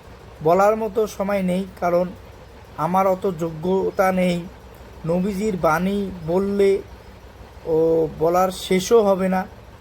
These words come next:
তো যাই হোক না কেন, প্রথম কথা হচ্ছে আমরা যেভাবেই চলি সঠিক পথে যেন চলতে পারি সবাই, আর আপনারাও চেষ্টা করবেন সঠিক পথে চলার। শেষ কথা হচ্ছে পৃথিবীতে আমরা ক্ষণিকের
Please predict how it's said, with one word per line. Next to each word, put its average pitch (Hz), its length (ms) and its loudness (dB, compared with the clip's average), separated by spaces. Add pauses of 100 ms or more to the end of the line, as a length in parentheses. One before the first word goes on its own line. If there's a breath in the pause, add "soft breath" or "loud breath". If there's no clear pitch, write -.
(420)
তো 170 100 -2
যাই 190 300 4
হোক 220 120 6
না 226 180 -6
কেন, 214 320 -2 (1000)
প্রথম 208 340 4
কথা 220 220 0
হচ্ছে 226 240 0
আমরা 208 260 0
যেভাবেই 190 520 2
চলি 208 220 -2
সঠিক 180 400 -4
পথে 196 260 -2
যেন 196 240 -4
চলতে 185 420 -4
পারি 190 220 0
সবাই, 175 380 0 (920)
আর 165 320 4
আপনারাও 190 580 2 (140)
চেষ্টা 185 300 0
করবেন 185 320 -2
সঠিক 180 440 -2
পথে 185 280 -2
চলার। 170 280 2 (760)
শেষ 196 340 0
কথা 202 220 0
হচ্ছে 190 200 0 (140)
পৃথিবীতে 208 540 -2
আমরা 190 220 0
ক্ষণিকের 180 480 -2